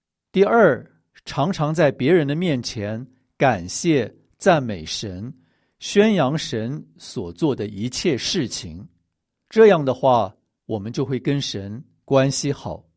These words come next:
大卫最后在诗中说道：“我要叫大卫的脚在那里发声，我要为我的受膏者预备明灯，我要使他的仇敌披上羞耻，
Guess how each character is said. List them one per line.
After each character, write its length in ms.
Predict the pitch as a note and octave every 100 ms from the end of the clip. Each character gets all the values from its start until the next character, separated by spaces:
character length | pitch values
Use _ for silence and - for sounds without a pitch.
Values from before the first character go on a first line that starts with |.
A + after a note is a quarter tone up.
| _ _ _ _ _ _ _ _ -
大 140 | D#3+
卫 380 | D#3 D#3 C#3+ C3+ - _
最 240 | G3+ D#3
后 440 | - F3 C#3+ G#2+ D#3+ _ _
在 320 | - A#2 G2+
诗 300 | - - C#3
中 200 | C#3 C#3+
说 240 | - B2+
道 320 | C3 C3 F#2+ - _ _ _ _ _ _ _ _ _ _ _
：“我 120 | C#3+
要 160 | E3 F#3+
叫 360 | F#3+ F#3+ D#3+
大 320 | D3 G#3 E3+ D3+
卫 160 | D#3+
的 120 | C3+
脚 480 | B2+ C3+ F2+ D#2+ _ _ _
在 180 | _ C3+
那 160 | B2 B2+
里 140 | F#2
发 260 | D#2+ B2 A2+
声， 400 | - D#3+ D#3+ D#3+ - _ _ _ _ _ _ _ _
我 120 | D#3
要 100 | G3
为 240 | A3+ A#3+
我 240 | G3 C3+ G#2
的 120 | C#3
受 320 | - G#3+ D#3+
膏 240 | C3+ F#3+ F#3
者 360 | E3 G#2 E2 C#4
预 220 | F3+ C#3
备 240 | C3 A#2
明 340 | G2 F#2+ F#2 A#2+
灯， 440 | E3 E3 E3+ E3+ _ _ _ _ _ _ _
我 140 | C3 D3
要 220 | A#3 G3+
使 340 | - - F#2+
他 240 | - - F#3+
的 140 | C#3+
仇 360 | - - G#2+ D3+
敌 320 | C3 G#2+ C#3+
披 360 | - - F3
上 260 | E3+ F3 C3+
羞 340 | - - G3
耻， 400 | G3+ - - F2+